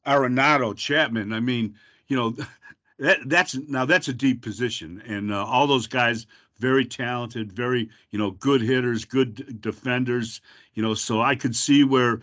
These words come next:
you know, Jose might get lost in the shuffle there. Hopefully he doesn't. <clears throat> He did drive in a hundred twenty-six runs, you know, the second most in the American League, and you can't, you can't overlook that.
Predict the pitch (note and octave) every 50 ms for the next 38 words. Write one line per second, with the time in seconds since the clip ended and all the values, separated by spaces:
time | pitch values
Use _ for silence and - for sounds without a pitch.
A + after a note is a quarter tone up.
0 | - - - _ _ B2 A#2+ A#2 A2 A2 A2 C3 B2 C#3 C#3 C3 A#2 C3+ C3 C#3
1 | C3 B2 B2 B2 A#2 A#2 B2+ A2+ A#2+ B2 B2 B2 C3 - - A2 A2 G#2+ G#2 G#2
2 | - - B2+ C#3+ D#3+ - - G2+ F#2+ G2 F#2+ G2 G#2 G2+ - - - - _ -
3 | C3+ D3+ D3+ - D3+ C#3 C3 B2 A#2 A#2 A2+ G#2 C#3+ D3+ E3+ C3+ G#2+ A2 A2+ A#2
4 | - _ _ _ _ _ - _ _ - A3+ A#3 - - - - - - _ _
5 | _ _ _ _ _ _ _ _ - C3+ A2+ A#2 D3 D#3 - - C#3 C#3 C#3 C#3
6 | C3+ C#3+ C#3+ C3+ B2 C3+ C#3+ C#3 C3 A2+ - - C#3+ C#3+ C#3 B2+ - - C#3 A#2+
7 | - - B2 C#3+ D#3+ D3 A#2 A2 G#2 G#2 - - _ _ _ _ - A#2 A#2 A#2
8 | G#2+ G#2 - - D3 C3+ B2 - B2+ B2 C3 C3 B2+ B2+ - A#2+ A#2 A#2 A2+ A#2+
9 | B2 A#2+ B2 A2 - A#2 A2 A#2+ C3 C3+ B2+ A2+ G#2+ G#2+ - - - _ _ G#2
10 | G#2 A2 G#2+ - - A#2+ A#2+ A#2+ A#2 A#2 A#2 - A#2+ A2 G#2+ - C#3 C3+ C#3+ C#3
11 | - C3 C3 B2 A2+ A2+ A#2 A#2+ A#2+ A2 A#2 - - F#2+ D#2+ D#2 -